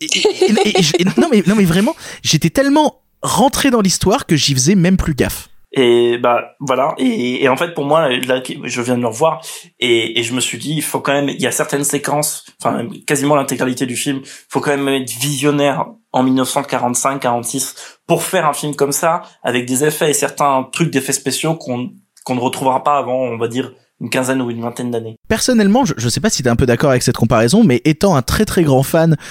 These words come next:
Speaker 1: de, de la série, euh, originelle de la Quatrième Dimension, ça m'a rappelé par certains aspects un petit peu la Quatrième Dimension.
Speaker 2: Euh,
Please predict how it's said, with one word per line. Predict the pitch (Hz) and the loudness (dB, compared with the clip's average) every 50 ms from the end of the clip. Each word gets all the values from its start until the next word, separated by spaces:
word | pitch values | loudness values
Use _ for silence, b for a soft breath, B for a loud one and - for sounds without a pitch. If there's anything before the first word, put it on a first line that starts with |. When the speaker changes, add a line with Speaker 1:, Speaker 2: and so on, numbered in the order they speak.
| B B B B B | B B B B B
Speaker 1:
de, | 117 123 123 117 | 2 4 4 4
de | 110 117 117 | 4 4 4
la | 110 110 - | 4 4 2
série, | - - 127 113 131 135 131 117 | 2 2 2 4 6 6 6 6
euh, | 107 101 | 6 6
originelle | 98 104 113 110 - 127 127 139 139 | 6 4 4 4 4 4 4 4 4
de | 117 117 | 2 2
la | 110 113 - | 2 2 2
Quatrième | 139 127 - - 123 123 | 0 -2 0 0 0 0
Dimension, | 117 117 120 113 120 - 240 277 | 2 2 2 2 2 0 0 2
ça | - - 127 | 2 2 4
m'a | 143 196 226 | 4 2 2
rappelé | 208 180 156 - 175 214 247 | 2 0 2 2 2 2 2
par | - 160 - | 2 0 0
certains | - 143 - - 139 120 123 | 0 -2 0 0 0 2 2
aspects | 120 - - - 226 220 - | 2 2 2 0 0 0 2
un | 143 156 | 2 0
petit | 151 - - 131 | 0 0 -2 0
peu | - 196 | 2 2
la | 202 151 | 2 2
Quatrième | 131 139 135 - 139 147 | 2 0 0 0 2 2
Dimension. | 151 131 127 123 117 - - 87 - _ | 4 4 2 2 0 -2 -4 -6 -8 _
Speaker 2:
Euh, | - | -8